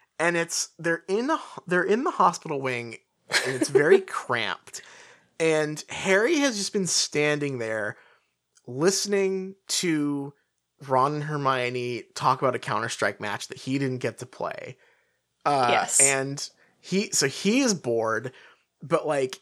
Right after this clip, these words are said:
Speaker 1: he's, he's just, he's so overcome. He's like, he's, he's like, "I don't wanna listen to about how you econ so well in this match. Dumbledore just died. I can't think about this right now."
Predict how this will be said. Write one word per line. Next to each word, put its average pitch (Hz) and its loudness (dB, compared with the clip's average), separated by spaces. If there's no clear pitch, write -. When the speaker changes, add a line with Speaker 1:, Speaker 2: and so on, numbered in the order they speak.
Speaker 1:
he's, 156 -2
he's 127 -10
just, - -2
he's 139 -8
so 147 -2
overcome. 139 -2
He's 147 -6
like, 123 -2
he's, 131 -4
he's 127 -8
like, 117 -8
"I 113 -4
don't 147 0
wanna 185 4
listen 139 -2
to 123 -6
about 113 -2
how 120 0
you 120 -8
econ 123 -2
so 135 2
well 143 4
in 120 -8
this 107 -12
match. 107 -8
Dumbledore 117 -2
just - -12
died. - -8
I - -6
can't 147 -4
think 120 -6
about - -12
this - -12
right - -18
now." - -16